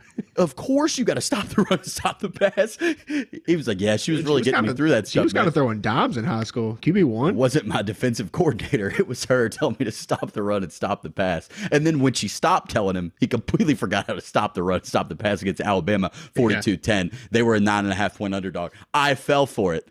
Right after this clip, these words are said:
Speaker 1: in two thousand twelve. <laughs> I'll never forget. And, uh, yeah.
Speaker 2: Yeah, I mean, it was, it, it's something. I, I feel like everybody should watch it. It's, it's a really good documentary, and there are parts where you're like, "Okay, I get it." And then there's other parts like, "Yeah, this dude was just a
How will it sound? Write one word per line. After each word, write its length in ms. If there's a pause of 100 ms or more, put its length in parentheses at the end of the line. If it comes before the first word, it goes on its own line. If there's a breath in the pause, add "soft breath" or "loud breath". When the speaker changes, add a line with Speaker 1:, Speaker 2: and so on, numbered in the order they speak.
Speaker 1:
in 140
two 160
thousand 300
twelve. 320
<laughs> 0
I'll 140
never 240
forget. 460 (340 loud breath)
And, 300
uh, 200
yeah. 240 (1600 loud breath)
Speaker 2:
Yeah, 280
I 40
mean, 200
it 120
was, 320 (680 loud breath)
it, 520
it's 220
something. 320
I, 80
I 200
feel 140
like 80
everybody 320
should 160
watch 280
it. 80
It's, 140
it's 140
a 40
really 180
good 100
documentary, 560
and 320 (260 loud breath)
there 160
are 80
parts 380
where 100
you're 100
like, 140
"Okay, 220
I 140
get 180
it." 100
And 100
then 80
there's 200
other 220
parts 280
like, 140
"Yeah, 160
this 160
dude 220
was 200
just 220
a 80